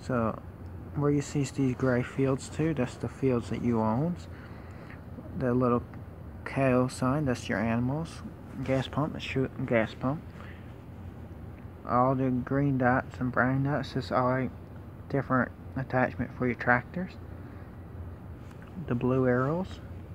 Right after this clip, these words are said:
is your tractors. The white, that white dot there, well, it's quite simple. That's your N R P's equipment. Oh, alright, I'll let this one run for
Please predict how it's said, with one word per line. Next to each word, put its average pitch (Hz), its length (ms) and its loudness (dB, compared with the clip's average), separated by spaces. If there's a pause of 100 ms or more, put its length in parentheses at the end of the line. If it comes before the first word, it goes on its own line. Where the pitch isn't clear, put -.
(220)
is 139 200 -2
your 131 80 0
tractors. 135 600 0
The - 140 -2
white, 127 300 4 (1120)
that 120 120 6
white 120 260 4
dot 117 300 2
there, 147 520 2 (1200)
well, 113 300 2
it's 113 200 -4
quite - 340 -2
simple. 123 300 -2
That's 117 340 0
your 117 480 0 (1300)
N 117 140 2
R 113 160 2
P's 123 280 -4
equipment. 127 500 -4 (120)
Oh, 113 340 -2 (1300)
alright, 113 400 2
I'll 117 160 0
let 117 180 2
this 113 220 -4
one 120 160 0
run 113 200 2
for 110 320 -4